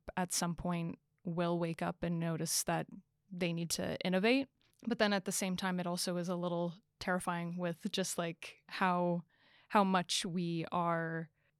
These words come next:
relying on batteries when we need to have sort of, like, a, a very streamlined,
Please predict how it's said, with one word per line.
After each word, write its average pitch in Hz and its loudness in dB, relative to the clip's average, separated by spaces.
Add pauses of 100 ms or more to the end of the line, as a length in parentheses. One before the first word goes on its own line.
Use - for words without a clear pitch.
relying 180 2
on 170 0
batteries 165 0
when 175 0
we 175 0
need 170 -4
to 196 -2
have 165 -4
sort 170 -2
of, 165 -6
like, 170 -4
a, - -2
a 196 0
very 180 -2 (420)
streamlined, 170 -2